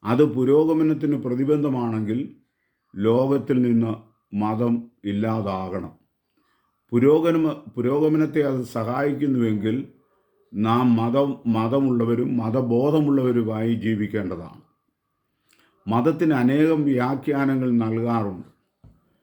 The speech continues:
ലോകപ്രശസ്തനായ പ്രൊഫസർ വൈറ്റ്ഹെഡ് പറയുന്നത് ഇങ്ങനെയാണ്: "വ്യക്തികൾ അവരുടെ ഏകാന്തതയിൽ ചെയ്യുന്നത് എന്തോ അതാണ് മതം."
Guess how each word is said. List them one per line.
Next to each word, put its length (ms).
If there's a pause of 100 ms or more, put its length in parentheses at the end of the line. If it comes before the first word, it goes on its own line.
(380)
ലോകപ്രശസ്തനായ 1400 (680)
പ്രൊഫസർ 560 (920)
വൈറ്റ്ഹെഡ് 1040 (520)
പറയുന്നത് 720 (140)
ഇങ്ങനെയാണ്: 680 (760)
"വ്യക്തികൾ 600 (440)
അവരുടെ 400 (140)
ഏകാന്തതയിൽ 880 (100)
ചെയ്യുന്നത് 600
എന്തോ 380 (720)
അതാണ് 500
മതം." 380